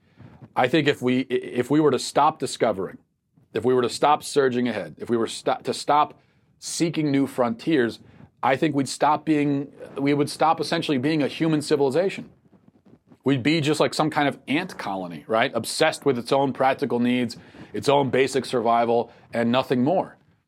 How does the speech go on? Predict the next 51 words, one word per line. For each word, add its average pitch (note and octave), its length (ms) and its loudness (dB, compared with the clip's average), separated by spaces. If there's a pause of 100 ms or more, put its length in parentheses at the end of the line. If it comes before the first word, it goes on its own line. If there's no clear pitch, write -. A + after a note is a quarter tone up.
(220)
And, B2 140 -4
and C3+ 140 0
who F3+ 120 4
wants F3 360 2
that? F3 360 -4 (680)
Who E3 100 4
wants F3 260 2
to C#3 100 0
be D#3+ 200 0
like - 200 0
that? F2 160 -8
I F3+ 140 4
don't. - 340 -6 (1300)
So D#3 260 4
what C#3 160 6
do F#3+ 60 6
we F#3 140 2
gain D#3+ 520 0
from D3 1000 -2
going D3 300 4
into D3 180 0
space? E3 520 -2
Well, B2+ 200 4
I C#3+ 100 6
could D#3+ 140 2
actually F#3 260 2
point D3 300 -2
to A#2 80 2
a A2 40 2
whole C#3 160 2
bunch C3 280 0
of F2+ 120 -6
practical A#2+ 760 0 (840)
things B2 460 0
that A2+ 120 2
have A#2 160 0
come C#3 300 0
from G#2+ 220 -2
space A2 300 -2
exploration, G2+ 800 -2
uh, G2 220 -6
a G#2 40 2
lot A#2 220 4
of G#2 100 -2
everyday A2+ 460 0
items G2+ 440 -2
that G2 140 -2
started G#2+ 460 0
with F#2+ 320 -4
astronauts A2 720 -6
and, D#2+ 180 -20